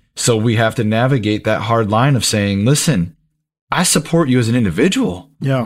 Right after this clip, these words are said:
Speaker 1: I've got family members that I have to walk a straight line because I gotta let them know that, dude, I, I don't support that union. I don't, I don't support it. But you as individuals,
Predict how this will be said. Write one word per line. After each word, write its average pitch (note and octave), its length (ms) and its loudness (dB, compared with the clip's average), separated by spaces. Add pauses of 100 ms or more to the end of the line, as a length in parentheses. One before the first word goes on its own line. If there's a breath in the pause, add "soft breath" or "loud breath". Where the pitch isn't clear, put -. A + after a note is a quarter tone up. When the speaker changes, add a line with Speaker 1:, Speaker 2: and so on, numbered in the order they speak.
Speaker 1:
I've F3+ 220 0
got F3 220 -2
family A#3 340 -2
members B2+ 480 0
that A#2+ 320 0 (420)
I C#3 120 -2
have E3+ 240 0
to F3+ 80 0
walk E3 320 0
a - 20 -2
straight E3 260 -2
line G#3+ 280 0
because D3+ 420 0 (1000)
I D3 120 2
gotta E3+ 260 0
let F#3 160 0
them E3+ 180 0
know F#3+ 180 0
that, D3 200 0
dude, D3+ 320 -4
I, - 200 -18 (240)
I D#3 60 2
don't F3+ 260 0
support F3+ 580 0
that D#3 240 2
union. D3 520 2
I D3 120 2
don't, E3+ 480 2
I - 120 -6
don't D#3+ 320 -2
support D#3+ 420 0
it. - 160 -4
But E3+ 260 2
you F3+ 540 0
as D#3 220 2
individuals, E3+ 1000 2